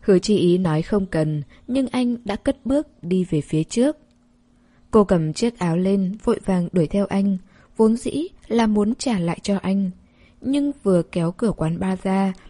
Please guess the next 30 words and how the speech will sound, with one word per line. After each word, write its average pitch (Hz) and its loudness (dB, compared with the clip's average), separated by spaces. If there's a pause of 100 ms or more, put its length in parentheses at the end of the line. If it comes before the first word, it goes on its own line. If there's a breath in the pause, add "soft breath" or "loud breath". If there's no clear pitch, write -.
(120 loud breath)
thì 247 0
một 226 0
cơn 262 -2
gió 214 -2
lạnh 233 -4
ùa 165 2
vào. 151 0 (380)
Cô 214 0
không 196 -2
khỏi 170 -2
rụt 170 -4
vai 175 -2
lại, 165 0 (440 soft breath)
cánh 226 0
tay 262 -2
lộ 247 0
ra 240 -4
ngoài 214 -2
của 151 -2
cô, 196 -2 (240 loud breath)
nổi 220 2
da 190 -2
gà 156 -2
vì 156 0
lạnh. 156 0 (760 soft breath)
Ý 202 4
nghĩ 202 -2
trả 202 -2
lại 156 -2
áo 160 -4